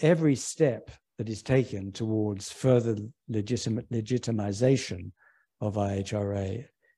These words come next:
especially at the international level, only entrenches it even more and makes it even harder to, to fight, to, as I feel is important, fight, fight against. Um,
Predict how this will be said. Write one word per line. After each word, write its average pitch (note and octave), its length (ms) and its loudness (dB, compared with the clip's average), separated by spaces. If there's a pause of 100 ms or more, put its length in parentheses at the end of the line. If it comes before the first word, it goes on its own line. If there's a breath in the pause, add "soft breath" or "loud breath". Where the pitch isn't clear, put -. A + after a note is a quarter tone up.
(120)
especially D3+ 480 6
at A2+ 80 2
the A2 120 2
international G#2 560 -2
level, G#2+ 300 2
only B2+ 260 8
entrenches A2 560 2
it G2+ 160 -4
even G#2 380 2
more G2 400 -2 (380 loud breath)
and G#2+ 120 2
makes G#2+ 260 2
it G#2+ 100 0
even G#2+ 200 2
harder G2+ 440 4
to, G2 420 -4 (720 soft breath)
to A#2 100 2
fight, G#2+ 400 2
to, G#2 460 0 (200)
as G2+ 140 0
I G2+ 320 2 (280)
feel G2+ 260 2
is G2+ 120 0
important, G#2+ 460 2
fight, A2 300 2
fight G2+ 240 0
against. G2+ 560 -4 (540 loud breath)
Um, G#2+ 480 6